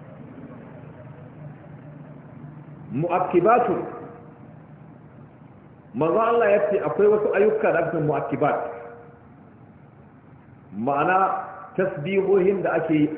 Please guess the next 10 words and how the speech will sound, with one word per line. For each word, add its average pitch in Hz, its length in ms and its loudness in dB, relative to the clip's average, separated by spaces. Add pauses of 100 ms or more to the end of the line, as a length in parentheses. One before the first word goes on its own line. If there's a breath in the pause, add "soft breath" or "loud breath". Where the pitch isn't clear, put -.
(100)
akibar 156 440 0
salawat. 107 360 -2 (1800)
Dama 190 280 2
idan 196 160 2
aka - 160 -2
ce 165 160 0
akiba 170 380 2 (320)
ana 175 180 2
nufin 156 240 0
ƙarshe. 147 340 0